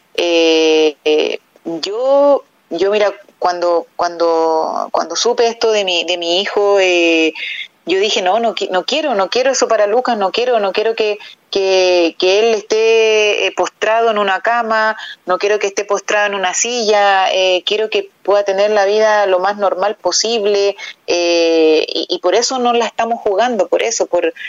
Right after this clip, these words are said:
por eso que estamos en este llamado desesperado para poderle poner el, el, el medicamento lo más, bueno, ya no fue tan precoz, pero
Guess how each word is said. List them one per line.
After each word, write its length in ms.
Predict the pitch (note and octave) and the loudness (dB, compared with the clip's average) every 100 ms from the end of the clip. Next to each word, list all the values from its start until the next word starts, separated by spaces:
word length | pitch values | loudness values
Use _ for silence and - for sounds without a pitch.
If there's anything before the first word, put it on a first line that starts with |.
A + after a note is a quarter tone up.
| - | -8
por 100 | E3+ | -4
eso 180 | G3+ A#3 | -2 -4
que 280 | G#3+ G3 - - - | -2 -4 -6 -10 -10
estamos 420 | - G#3 G#3+ G3+ | -6 -4 -2 -2
en 120 | F#3+ | -2
este 240 | G3+ A3 | -4 -2
llamado 440 | F#3 F3 G#3 G#3+ G#3 | 0 0 0 2 2
desesperado 600 | F#3 F3+ - F3+ A3 G#3+ | 0 -4 -2 2 2 2
para 260 | G3 F3+ | 0 0
poderle 420 | - F3 F#3+ G3+ G3 | 0 0 2 0 0
poner 320 | F#3 F#3+ G3 | 0 0 0
el, 400 | G3 F#3 F3 - | 2 2 0 0
el, 460 | F3 E3 D#3+ D3+ - _ | -2 0 0 -2 -8 _
el 100 | E3+ | -4
medicamento 600 | E3+ E3+ E3+ F#3 G3+ G#3 | -2 -2 -2 -4 -2 -4
lo 80 | F3+ | -2
más, 160 | F#3 G3+ _ _ _ _ _ _ - | -4 -6 _ _ _ _ _ _ -10
bueno, 220 | F3+ F#3+ | -4 0
ya 140 | E3+ F3+ | 0 0
no 100 | F3+ | 0
fue 200 | - G3+ | -2 -2
tan 160 | G3+ | -2
precoz, 380 | G3 G3+ G#3 A3+ | -2 -2 -2 -4
pero 260 | - F#3 F3 | 0 0 0